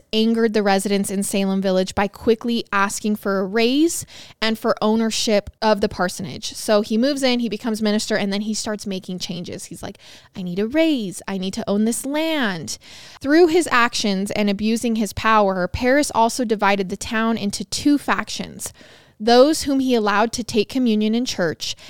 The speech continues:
and those who he wouldn't allow to take communion. According to Smithsonian,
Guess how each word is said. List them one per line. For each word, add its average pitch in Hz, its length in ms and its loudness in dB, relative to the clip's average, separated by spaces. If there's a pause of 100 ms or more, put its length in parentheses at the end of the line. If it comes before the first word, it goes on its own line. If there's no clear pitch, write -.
(180)
and 214 180 4
those 226 320 4
who 233 120 -2
he 214 140 0
wouldn't 339 300 0
allow 165 320 -2 (100)
to 214 120 -4
take - 200 -4
communion. 147 540 -8 (540)
According 269 380 4
to 269 60 4
Smithsonian, 226 760 2